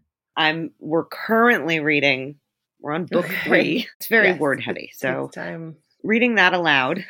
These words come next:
Speaker 1: so that they can both, you know, enjoy it.
Speaker 2: I mean, if you weren't a voiceover artist, I'd say just put it on Audible. <laughs>
Speaker 1: <laughs>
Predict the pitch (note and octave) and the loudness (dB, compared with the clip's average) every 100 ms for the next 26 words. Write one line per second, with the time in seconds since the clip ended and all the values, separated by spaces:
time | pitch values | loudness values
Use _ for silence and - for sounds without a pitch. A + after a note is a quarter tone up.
0 | - F#3 D3+ D3+ D#3+ E3 D#3 D#3 D3+ - | -10 -6 -4 -2 -2 -2 0 -2 -2 -12
1 | - - C3+ - - _ C#3 C#3 C3+ - | -18 -10 -8 -8 -14 _ -10 -6 -6 -6
2 | - - - F3 F#3 F3+ G#3 G3 G3+ A3 | -12 -18 -4 0 2 2 0 2 4 4
3 | F#3 D#3+ E3 D#3+ D3+ D3 C#3+ C#3 C3+ C#3 | 4 6 6 4 2 2 4 2 0 -2
4 | C3+ D3 C3+ D3 D3 - D#3 D3+ C#3 C3+ | -4 -4 -4 -6 -10 -8 -2 0 0 0
5 | C3+ D#3 D3+ D3+ - F3 - - - - | 0 0 -2 -4 -4 -6 -8 -10 -12 -10
6 | E3+ A3 A3 - B3 - - _ _ - | -2 0 0 -4 -8 -10 -20 _ _ 0
7 | - - - _ _ C4+ D4+ | 0 -2 -10 _ _ 0 2